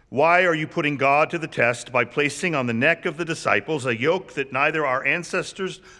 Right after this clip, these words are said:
nor we have been able to bear? On the contrary,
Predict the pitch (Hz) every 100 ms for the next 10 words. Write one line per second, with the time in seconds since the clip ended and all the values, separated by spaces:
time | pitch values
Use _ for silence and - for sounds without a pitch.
0 | - 160 196 170 131 101 101 143 - -
1 | 123 147 120 113 131 160 139 147 120 98
2 | 92 - - _ _ _ - 120 135 131
3 | 180 180 170 - 101 78 64